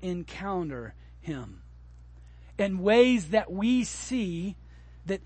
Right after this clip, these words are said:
that Jesus in us is starting to transform us. That we're, we're starting to care for the same thing Jesus cares for. We're starting to focus on the things that Jesus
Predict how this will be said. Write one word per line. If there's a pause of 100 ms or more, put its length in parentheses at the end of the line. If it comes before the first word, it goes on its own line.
(100)
that
Jesus
in
us (160)
is (800)
starting
to
transform
us. (2500)
That
we're, (100)
we're
starting
to
care
for
the
same
thing
Jesus (260)
cares
for. (240)
We're
starting
to
focus
on
the
things
that
Jesus